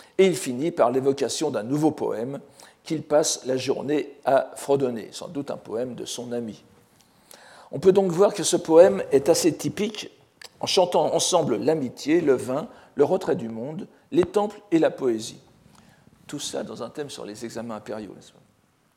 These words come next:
La citation que nous avons ici est la suivante.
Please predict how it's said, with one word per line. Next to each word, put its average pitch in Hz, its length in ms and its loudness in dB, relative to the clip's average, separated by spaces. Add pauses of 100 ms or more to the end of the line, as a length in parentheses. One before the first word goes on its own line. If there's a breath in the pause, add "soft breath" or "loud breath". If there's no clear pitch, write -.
(680 soft breath)
La 135 100 -6
citation 175 560 -4 (120)
que - 100 -12
nous 113 200 -10
avons 113 180 -8
ici - 340 -12
est 127 100 -8
la 139 100 -4
suivante. 107 600 -12